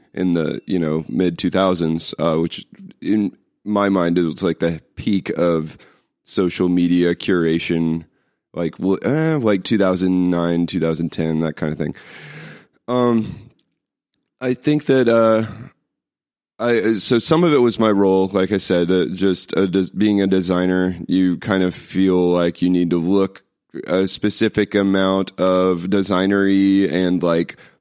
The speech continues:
make sure you have thoughtful blog posts and, like, have all of your best work on your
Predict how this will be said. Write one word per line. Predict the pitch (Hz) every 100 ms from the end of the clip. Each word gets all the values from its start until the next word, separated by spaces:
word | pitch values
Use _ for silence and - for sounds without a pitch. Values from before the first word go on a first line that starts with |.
| _ -
make | 95 92
sure | - 104
you | 101
have | 101 95
thoughtful | - 90 87 - 92
blog | 90 90 95 95
posts | - 92 92 92 95 - -
and, | 85 87
like, | 85 82 - -
have | 85 85 85
all | 87 90
of | 90
your | 95 90
best | 90 90 -
work | 82 85 90 -
on | 87 90
your | 92